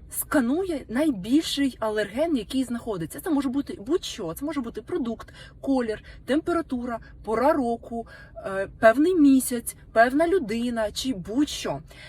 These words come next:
І записується як якийсь компонент, внаслідок якого ми переживаємо стрес. І відбувається зв'язка. Цей компонент, місяць, продукт,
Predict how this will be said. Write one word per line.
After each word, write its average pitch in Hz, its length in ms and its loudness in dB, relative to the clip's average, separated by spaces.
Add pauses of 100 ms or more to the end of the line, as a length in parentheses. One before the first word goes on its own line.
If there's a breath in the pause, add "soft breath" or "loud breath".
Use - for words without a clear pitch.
(140)
І 277 220 2
записується 320 600 2
як 269 380 -2 (340 loud breath)
якийсь 277 340 2
компонент, 233 680 -2 (100)
внаслідок 240 480 2
якого 208 500 0
ми 277 180 4
переживаємо 220 600 0
стрес. - 440 -6 (280 loud breath)
І 339 120 2
відбувається 262 500 0
зв'язка. 180 640 -4 (380 loud breath)
Цей 208 360 2 (100)
компонент, 226 760 -2 (260 soft breath)
місяць, 254 480 0 (140)
продукт, 240 500 -4